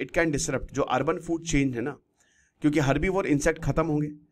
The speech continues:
जिसकी वजह से प्रेडेटरी इंस-, इंसेक्ट्स खत्म होंगे, जिसकी वजह से इंसेक्ट ईटिंग बर्ड्स खत्म होंगी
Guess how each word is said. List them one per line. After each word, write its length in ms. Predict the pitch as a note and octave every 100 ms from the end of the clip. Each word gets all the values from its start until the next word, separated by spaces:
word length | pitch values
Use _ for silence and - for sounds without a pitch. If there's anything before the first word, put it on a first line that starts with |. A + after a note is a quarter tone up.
| _ _ _ _ C3+
जिसकी 260 | D#3 D#3
वजह 200 | F3 D#3
से 100 | D#3
प्रेडेटरी 480 | E3+ C#3+ D3 D3+ F#3
इंस-, 160 | F3 D#3
इंसेक्ट्स 400 | D3 C#3 D#3+ -
खत्म 240 | D3+ D3
होंगे, 240 | C#3 C#3 - _ _ _ _ _
जिसकी 220 | D#3+ D#3
वजह 180 | F#3 F3
से 100 | F3+
इंसेक्ट 400 | D#3 D3+ E3 F#3+
ईटिंग 320 | D3 D#3 F#3 F3
बर्ड्स 180 | F3
खत्म 260 | - D#3+ D#3+
होंगी 240 | C#3+ C#3